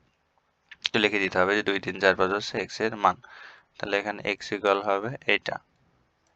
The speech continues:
এটা হবে অ্যান্সার। আচ্ছা, তারপরে এখানে তিন নম্বর প্রশ্নে বলছে যে ধান ও ধান থেকে উৎপন্ন চালের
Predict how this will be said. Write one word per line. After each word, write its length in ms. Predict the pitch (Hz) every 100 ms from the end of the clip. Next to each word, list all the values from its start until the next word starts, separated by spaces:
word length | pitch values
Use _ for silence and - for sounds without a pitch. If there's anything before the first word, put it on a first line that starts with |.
| -
এটা 140 | 104 107
হবে 180 | 101 120 - - - - - -
অ্যান্সার। 380 | 110 98 95 92 - _ _ _ - - - _ _ _ _ _ _ - - - - - - 98
আচ্ছা, 320 | 95 - 98 110 - _ _ _ -
তারপরে 440 | 110 110 101 95 117 - _ _ _ - - _ _ - 113
এখানে 280 | 113 107 104 98 -
তিন 120 | 120
নম্বর 180 | 110 104 98
প্রশ্নে 220 | 101 101 98
বলছে 260 | 95 - 104 127
যে 100 | 101 95 - 110 107
ধান 240 | 110 113 110
ও 20 | 107 104
ধান 140 | 107 101 104
থেকে 180 | 110 117
উৎপন্ন 360 | 104 - 98 98 98
চালের 260 | - 110 98